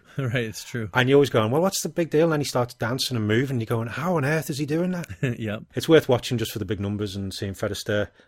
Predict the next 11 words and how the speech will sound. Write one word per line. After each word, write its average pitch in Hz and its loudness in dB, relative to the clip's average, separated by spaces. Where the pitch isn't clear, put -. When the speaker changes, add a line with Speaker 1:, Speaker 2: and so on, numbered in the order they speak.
Speaker 2:
and 101 -12
Ginger 101 -4
Rogers 101 -4
together 101 -6
for - -10
the 95 -12
first 104 -6
time. 98 -8
Speaker 1:
Sure, 123 -10
definitely. 110 -10
Speaker 2:
Yeah. 101 -12